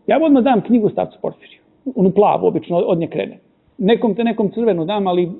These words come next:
od plave krenem obično. I onda kažem, „Ajde, pročitaj tu knjigu.” Kad pročitaš tu knjigu, malo razmisli, istezira i nešto na stranu, „Pa ajde, sednemo da pričamo ja i ti dalje.” Jer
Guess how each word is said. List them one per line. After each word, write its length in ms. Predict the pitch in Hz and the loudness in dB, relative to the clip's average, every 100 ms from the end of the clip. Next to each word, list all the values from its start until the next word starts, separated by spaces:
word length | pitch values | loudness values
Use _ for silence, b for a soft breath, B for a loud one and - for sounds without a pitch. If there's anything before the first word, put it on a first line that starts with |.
| - | -6
od 160 | 180 | -6
plave 280 | 202 202 160 | 0 -2 -2
krenem 280 | 147 156 151 | -6 -8 -8
obično. 360 | - - - - _ B B B B B B - | -10 -12 -18 -20 _ B B B B B B -2
I 180 | 156 | 4
onda 200 | 214 262 | 6 4
kažem, 240 | 233 269 226 | 2 2 2
„Ajde, 160 | 302 | 0
pročitaj 300 | 233 233 247 185 | 0 0 -2 -2
tu 80 | 196 | -4
knjigu.” 320 | 180 - 196 _ _ _ _ _ _ | -4 -8 -12 _ _ _ _ _ _
Kad 160 | - 143 | -8 -4
pročitaš 380 | 165 311 311 - | 0 2 2 0
tu 100 | - | -2
knjigu, 420 | 156 165 302 - - - _ _ _ _ - | 0 0 0 0 -8 -20 _ _ _ _ 0
malo 220 | 214 180 | 2 4
razmisli, 420 | 165 220 - 190 | 4 2 2 -2
istezira 480 | 147 190 202 214 156 | 0 2 2 2 0
i 40 | |
nešto 260 | 165 - 170 | 0 -4 -6
na 80 | 131 | -8
stranu, 380 | - 208 247 185 | -2 0 0 0
„Pa 60 | 214 | 2
ajde, 140 | 233 | 2
sednemo 220 | 233 220 185 | 2 0 0
da 80 | |
pričamo 360 | 175 180 151 - | 2 0 0 -4
ja 80 | 90 | -6
i 60 | |
ti 120 | - - | -6 -8
dalje.” 220 | - - _ _ B B B B | -10 -14 _ _ B B B B
Jer 180 | 160 165 | 0 0